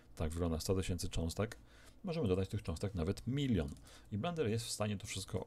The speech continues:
ogarnąć, ok? Jednak widać, że przy milionie cząstek tutaj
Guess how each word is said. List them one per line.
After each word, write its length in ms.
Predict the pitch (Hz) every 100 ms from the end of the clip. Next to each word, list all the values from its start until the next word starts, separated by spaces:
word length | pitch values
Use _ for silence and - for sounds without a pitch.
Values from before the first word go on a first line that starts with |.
| -
ogarnąć, 600 | 98 87 76 71 - - -
ok? 100 | - 190 208 - - - - -
Jednak 240 | 135 90
widać, 340 | 82 87 87 107
że 80 |
przy 160 | 98 90
milionie 340 | 82 110 98
cząstek 460 | - 78 82 110 110
tutaj 340 | 98 - 92